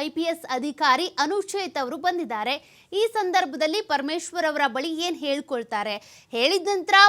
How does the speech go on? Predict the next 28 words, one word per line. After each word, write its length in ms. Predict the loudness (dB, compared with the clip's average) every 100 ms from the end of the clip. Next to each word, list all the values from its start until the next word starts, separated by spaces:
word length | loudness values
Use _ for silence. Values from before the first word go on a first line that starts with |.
| 6
ಪರಮೇಶ್ವರ್ 560 | 0 -2 -6 -4 0 0
ಅವ್ರು 140 | 0 -2
ಏನಾದ್ರೂ 300 | -2 -2 -4
ಇದಕ್ಕೆ 200 | -6 -8 -8
ಸಂಬಂಧಪಟ್ಟಂತೆ 800 | -6 -4 -4 -6 -6 -8 -4 -2 -2 -6 -16 -8 -2
ರಿಯಾಕ್ಟ್ 380 | 4 4 4 -2 -2
ಮಾಡ್ತಾರಾ, 440 | -2 0 2 2 0 -2
ಏನ್ 100 | -4 -4
ಹೇಳಿದ್ರು, 320 | -6 -6 -6 -4 -4
ಏನ್ 100 | -4
ಕತೆ 200 | -8 -8 -10
ಅಂತ. 140 | -6 -8 -8 -18 -20 -6
ಆಮೇಲೆ 280 | 0 2 2 2
ಬಹಿರಂಗ 360 | -2 -2 0 0 2
ಪಡಿಸ್ಬೇಕು 480 | 0 -2 -6 -4 -4
ಅಂತ 120 | -2 0 -2
ಬಿ 100 | -4 -2
ಜೆ 100 | -4 -2
ಪಿ 40 | -4
ಅವ್ರು 140 | -4
ಒತ್ತಾಯ 260 | -2 2 2 2 2
ಮಾಡಿದ್ರು 320 | 0 -2 -2
ಅನ್ನುವಂಥ 300 | -2 -2 -2 -2 2
ಕಾರಣಕ್ಕೆ 440 | 4 4 0 -2 -2 -4 -20 -10 -4
ಇಲ್ಲಿವರೆಗೂ 480 | -2 0 0 0 -4 -2
ತನಿಖೆ 320 | -4 -4 -4 -2
ಏನೇನಾಗಿದೆ, 580 | -2 0 2 2 0 -6 -4 -4
ಏನ್ 120 | -4